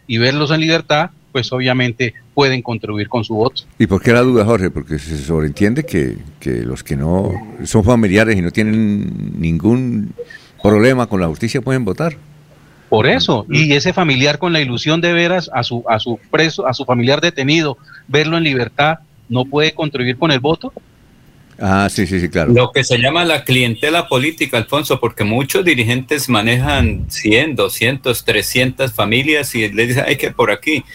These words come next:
Speaker 3: como ocurre ahorita. Yo he ido a varios sectores, me dice la gente, "Estamos esperando qué dice nuestro jefe, por quién vamos, si por el uno o por el otro o por el,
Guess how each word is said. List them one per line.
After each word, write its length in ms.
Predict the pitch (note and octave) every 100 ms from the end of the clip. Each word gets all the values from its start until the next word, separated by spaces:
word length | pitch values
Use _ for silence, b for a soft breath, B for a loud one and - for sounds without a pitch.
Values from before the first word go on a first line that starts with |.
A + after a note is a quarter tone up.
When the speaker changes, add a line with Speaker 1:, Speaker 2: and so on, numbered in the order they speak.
| B
Speaker 3:
como 200 | - A#2+
ocurre 300 | A#2 - E3
ahorita. 460 | E3+ G3 F#3+ A#2+ G#2 b b
Yo 380 | G#2 B2+ D#3+ F3
he 140 | C3 D3+
ido 220 | D#3+ D#3+
a 20 |
varios 260 | D3+ D#3 D3
sectores, 480 | B2+ - C#3+ D3 B2
me 140 | A#2
dice 320 | A2 B2+ D3
la 100 | B2+
gente, 320 | B2 C#3 B2+
"Estamos 300 | A#2+ - D#3+
esperando 420 | F3 A#2 B2 C#3+ C3+
qué 80 | C#3
dice 220 | C3+ C#3+
nuestro 380 | B2 A2+ - -
jefe, 340 | C3+ B2+ C#3
por 340 | - - G#2
quién 360 | - B2+ C3 A#2+
vamos, 440 | B2+ D3 B2 F#2+
si 360 | - - - G2
por 240 | - G2+
el 120 | G2 G#2+
uno 260 | D#3+ E3
o 140 | B2 -
por 160 | F#2+
el 120 | F#2 G#2+
otro 280 | B2 C3+
o 60 | A#2+
por 180 | F#2+
el, 100 | F#2